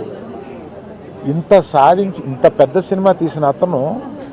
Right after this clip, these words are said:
లాస్ట్ టూ వీక్స్గా ఈ గార్డెన్లో ఓ మూల కూర్చుని ఉంటున్నాడు.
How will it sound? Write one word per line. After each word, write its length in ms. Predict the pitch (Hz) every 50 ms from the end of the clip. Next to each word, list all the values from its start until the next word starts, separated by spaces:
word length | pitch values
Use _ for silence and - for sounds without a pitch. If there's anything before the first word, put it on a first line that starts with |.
| - - - - - - - - - - -
లాస్ట్ 480 | - 113 127 143 165 180 180 - - 170
టూ 280 | 135 - - 151 165 185
వీక్స్గా 800 | 180 185 196 190 - - 185 185 165 117 131 311 320 320 277 - - - - - - - - - - - - - 123
ఈ 140 | 139 160 147
గార్డెన్లో 520 | 123 127 135 127 151 165 185 185 180 175
ఓ 100 | 160 151
మూల 280 | 139 123 123 131 147 156
కూర్చుని 380 | 156 - 151 135 - 143 131
ఉంటున్నాడు. 500 | 117 107 101 107 104 87 - - - -